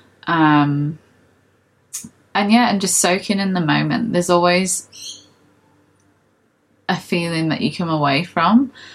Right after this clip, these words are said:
when you hold a space like this. It, it's really magical.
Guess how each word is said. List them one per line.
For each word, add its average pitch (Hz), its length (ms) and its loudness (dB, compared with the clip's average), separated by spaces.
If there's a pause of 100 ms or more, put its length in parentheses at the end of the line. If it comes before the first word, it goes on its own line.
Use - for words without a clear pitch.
(200)
when 165 180 -4
you 165 100 -2
hold 156 360 2
a 180 60 0
space 190 460 -4
like 202 300 -2
this. 196 320 -4
It, - 180 -10
it's - 300 -6
really 170 340 -4
magical. 156 760 -2